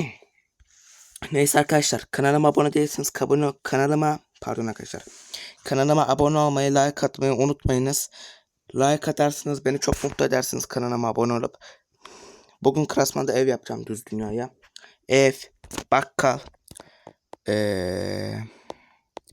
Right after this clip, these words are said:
polis karakolu falan yapacağım arkadaşlar. Ee, sizler de daha fazla böyle içerikler için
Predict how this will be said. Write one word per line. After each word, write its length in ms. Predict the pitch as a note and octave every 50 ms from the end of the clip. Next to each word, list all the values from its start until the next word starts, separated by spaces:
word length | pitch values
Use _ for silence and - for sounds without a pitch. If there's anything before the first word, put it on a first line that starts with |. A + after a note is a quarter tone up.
| - _ - - _ - _ _ _ _ _
polis 340 | - - C3+ D3 D3+ D3 -
karakolu 680 | - - D3 C3+ C3 - - - C3 B2+ C3 C3+ D3 - - - - - - _ _
falan 220 | - A#2+ B2 C3+ C#3
yapacağım 360 | C#3 B2+ A2+ - - A2 A2
arkadaşlar. 640 | G#2+ - - A2+ A2 A2+ - - - B2+ - - _ _ _ _ _ _ _ _ _ - - _ _ _ _ _ _ _ - -
Ee, 260 | A2+ A#2 A2+ A#2 A2+ -
sizler 400 | - - F#3 F#3 F#3+ F3+ E3+ D#3+
de 100 | D3+ C#3+
daha 160 | E3 E3 E3+
fazla 340 | - - D3 C3+ - C#3+ -
böyle 200 | C#3+ D3 D3 -
içerikler 480 | - - - - C#3+ C3 - D3 C#3+
için 280 | C3 - - - - -